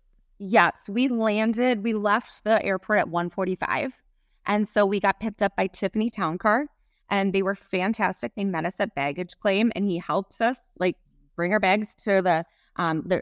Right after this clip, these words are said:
it, it was a Suburban, and he had two car seats ready to go for us. Um, and then we made a quick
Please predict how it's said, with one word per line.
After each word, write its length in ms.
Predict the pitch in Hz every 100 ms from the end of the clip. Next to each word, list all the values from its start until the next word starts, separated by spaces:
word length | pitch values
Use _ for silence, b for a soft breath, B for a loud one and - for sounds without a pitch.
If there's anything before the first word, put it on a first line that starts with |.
| -
it, 100 | 185
it 80 | 175
was 120 | 185
a 80 | 175
Suburban, 580 | - 180 143 143 185 214
and 160 | 208 180
he 120 | 185
had 220 | 160 160
two 180 | - 196
car 240 | - 151
seats 340 | 175 208 202 -
ready 220 | 156 156
to 40 |
go 200 | 160 143
for 180 | 151 190
us. 300 | 220 302 - _ _ _ _
Um, 320 | 190 175 165 160
and 180 | 180 185
then 160 | 180 180
we 160 | 175
made 220 | 170 170
a 80 | 156
quick 240 | - 196